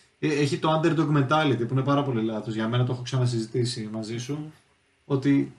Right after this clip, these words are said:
Speaker 1: ο, δε, ε, αυτοί που έχουν το underdog mental-, mentality συνήθως δεν πάνε καλά, γιατί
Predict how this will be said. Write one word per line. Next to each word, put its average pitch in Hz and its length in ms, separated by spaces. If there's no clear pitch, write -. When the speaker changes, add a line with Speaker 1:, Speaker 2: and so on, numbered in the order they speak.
Speaker 1:
ο, 139 160
δε, 131 160
ε, 131 160
αυτοί 131 200
που 143 80
έχουν 151 200
το 156 220
underdog 151 380
mental-, 135 280
mentality 143 580
συνήθως 143 800
δεν 147 140
πάνε 143 240
καλά, 113 280
γιατί 120 420